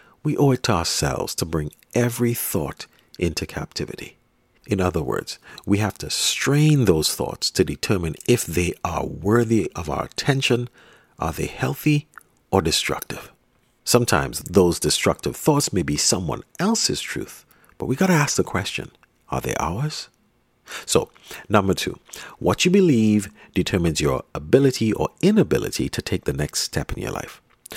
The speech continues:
Now that brings us to point number three. To believe is to outgrow our fear of not living up to our potential. Our ideas must pass the filter of truth,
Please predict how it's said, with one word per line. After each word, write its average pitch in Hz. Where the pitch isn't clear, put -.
Now 90
that 117
brings 98
us 78
to -
point -
number 76
three. -
To -
believe 117
is 82
to -
outgrow 113
our 76
fear 113
of -
not 78
living 120
up -
to -
our 127
potential. -
Our 123
ideas 87
must -
pass 85
the 78
filter 87
of 76
truth, -